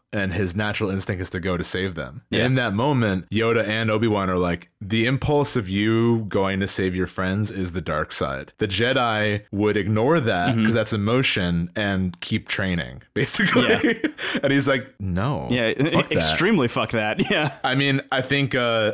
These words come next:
Speaker 1: I think the appeal, and that's why I've always wondered why there aren't any, I'm sure there are in, like, the E U and stuff, but, like, it's weird to me that the Sith always sign on board for the Empire, 'cause the dark side is all about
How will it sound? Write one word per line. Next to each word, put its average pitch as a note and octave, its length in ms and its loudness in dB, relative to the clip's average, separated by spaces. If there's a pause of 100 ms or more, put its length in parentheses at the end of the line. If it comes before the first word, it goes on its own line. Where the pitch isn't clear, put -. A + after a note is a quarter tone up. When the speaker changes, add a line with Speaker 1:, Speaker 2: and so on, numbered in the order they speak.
Speaker 1:
I B2 80 0
think C3+ 200 -2
the B2+ 120 2
appeal, F3 340 4
and C3+ 140 2
that's D#3 200 0
why G3 220 4
I've D3+ 100 2
always C3+ 300 2
wondered A2+ 460 0
why G2 400 2
there F#2+ 280 0
aren't G2+ 400 0
any, F#2+ 320 0
I'm B2+ 140 -2
sure D#3+ 220 2
there A#2+ 140 2
are G2+ 300 2
in, F2+ 120 0
like, F2+ 140 -4
the F#2 120 -2
E F2+ 120 2
U F2 120 2
and F2 100 0
stuff, D#2+ 280 -4
but, F#2 80 -4
like, F2 320 -2
it's A2+ 160 -2
weird D3+ 180 2
to D#3 80 0
me D#3+ 80 4
that C3+ 160 -2
the A2 80 -2
Sith A#2+ 500 0
always G#2+ 380 2
sign G#2 320 0
on G2+ 160 -2
board F2+ 380 2
for G#2 180 -2
the F2+ 140 2
Empire, B2 640 -2
'cause C3+ 160 0
the B2+ 100 2
dark C#3 260 2
side A#2+ 340 0
is A2 120 0
all A2+ 280 0
about G2 500 0